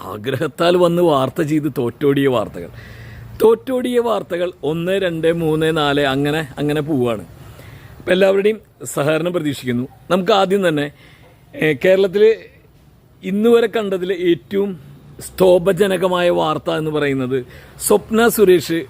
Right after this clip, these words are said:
വെളിപ്പെടുത്താൻ പോകുന്നു എന്നുള്ളതാണ്. സ്വപ്ന സുരേഷ്, ഏ, കൃഷ്ണരാജ് വക്കീലും കൂടിയിട്ട് വൺ സിക്സ്റ്റി ഫോർ സ്റ്റേറ്റ്മെന്റ് കൊടുക്കാൻ പോകുന്നു എന്നുള്ളത് നമ്മൾ കണ്ടു.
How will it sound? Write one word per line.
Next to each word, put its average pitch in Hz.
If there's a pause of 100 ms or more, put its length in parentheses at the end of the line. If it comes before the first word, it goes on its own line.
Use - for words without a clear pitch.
(100)
വെളിപ്പെടുത്താൻ 170
പോകുന്നു 156
എന്നുള്ളതാണ്. 123 (720)
സ്വപ്ന 226
സുരേഷ്, 202 (240)
ഏ, 139
കൃഷ്ണരാജ് 175
വക്കീലും 185
കൂടിയിട്ട് 160
വൺ 160
സിക്സ്റ്റി 208
ഫോർ 208
സ്റ്റേറ്റ്മെന്റ് 151 (480)
കൊടുക്കാൻ 175
പോകുന്നു 147
എന്നുള്ളത് 143
നമ്മൾ 127
കണ്ടു. 107